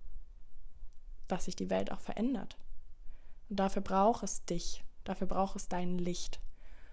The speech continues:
Und immer wenn du deinem Herzen folgst und so dein größtes Potenzial auch lebst,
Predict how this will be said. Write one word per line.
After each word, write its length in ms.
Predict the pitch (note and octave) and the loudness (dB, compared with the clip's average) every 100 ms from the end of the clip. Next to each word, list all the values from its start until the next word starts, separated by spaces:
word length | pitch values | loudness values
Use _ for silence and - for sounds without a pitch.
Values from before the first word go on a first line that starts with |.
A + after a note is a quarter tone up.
| - - - - | -8 -4 -4 -2
Und 160 | G3 F#3+ | -2 4
immer 220 | G#3+ G#3+ | 4 6
wenn 120 | G3+ | 4
du 100 | G3 | 2
deinem 180 | F#3 F#3 | 0 2
Herzen 460 | - A3 C#4 - G#3+ | 4 4 2 -2 -4
folgst 560 | - F3+ F#3 - - | -4 -4 -4 -6 -6
und 180 | F#3 F#3 | -4 -4
so 280 | F#3 F3+ F3+ | -4 -4 -4
dein 220 | G3 F#3+ | -2 -2
größtes 340 | G#3 G#3+ G3+ | 0 -2 0
Potenzial 600 | - G3 F#3+ - G3 A3 | 0 0 -2 -2 0 2
auch 200 | G#3+ - - | 2 0 -2
lebst, 500 | F3+ F3+ - - | -4 -2 -2 -2